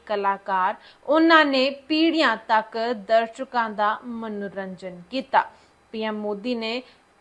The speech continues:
ਅੱਗੇ ਕਿਹਾ, ਉਹਨਾਂ ਨੇ ਆਪਣੇ ਅਭੁੱਲ ਪ੍ਰਦਰਸ਼ਨਾਂ ਰਾਹੀਂ ਅਣਗਿਣਤ ਜੀਵਨਾਂ ਵਿੱਚ ਖੁਸ਼ੀ ਅਤੇ ਹਾਸਾ ਲਿਆਂਦਾ ਸੀ।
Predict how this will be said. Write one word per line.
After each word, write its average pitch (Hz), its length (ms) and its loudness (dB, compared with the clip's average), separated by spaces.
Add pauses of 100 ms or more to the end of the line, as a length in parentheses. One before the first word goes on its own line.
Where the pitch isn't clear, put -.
(380)
ਅੱਗੇ 240 220 0
ਕਿਹਾ, 226 400 0
ਉਹਨਾਂ 226 360 -2
ਨੇ 226 220 -6
ਆਪਣੇ 220 500 -4
ਅਭੁੱਲ 285 400 -4
ਪ੍ਰਦਰਸ਼ਨਾਂ 233 800 -2
ਰਾਹੀਂ 220 400 -2 (160)
ਅਣਗਿਣਤ 220 580 -4
ਜੀਵਨਾਂ 214 480 -8
ਵਿੱਚ 208 440 -8 (140)
ਖੁਸ਼ੀ 226 480 -10 (400)
ਅਤੇ 330 300 8
ਹਾਸਾ 294 640 6
ਲਿਆਂਦਾ 185 580 -6 (100)
ਸੀ। 254 140 -8